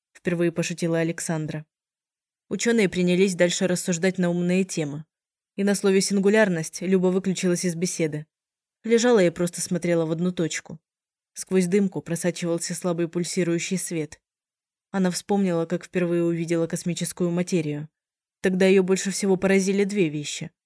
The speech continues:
слабый пульсирующий свет и идеальная форма материи, форма идеального круга. Круга. Свет, круг. А сейчас они находятся в квадрате. А вдруг это подсказка? Во всяком случае, понятная ей.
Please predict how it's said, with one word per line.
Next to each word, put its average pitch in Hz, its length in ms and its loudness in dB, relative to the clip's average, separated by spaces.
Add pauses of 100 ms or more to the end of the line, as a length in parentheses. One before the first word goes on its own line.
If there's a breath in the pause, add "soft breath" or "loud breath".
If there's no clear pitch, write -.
(320)
слабый 170 340 0
пульсирующий 175 680 0
свет 202 420 -4 (560)
и 208 160 2
идеальная 214 460 4
форма 180 340 0
материи, 156 600 -4 (300)
форма 165 380 0
идеального 165 480 0
круга. 156 440 -6 (840)
Круга. 180 480 -2 (580)
Свет, 180 600 -4
круг. 185 400 -2 (400)
А 190 60 0
сейчас 208 360 0
они 208 140 2
находятся 202 540 0
в - 80 -8
квадрате. 190 580 0 (480)
А 208 80 0
вдруг 220 300 0
это 226 100 0
подсказка? - 680 -4 (560)
Во 180 80 -4
всяком 180 340 0
случае, 180 400 0
понятная 175 520 0
ей. 170 420 0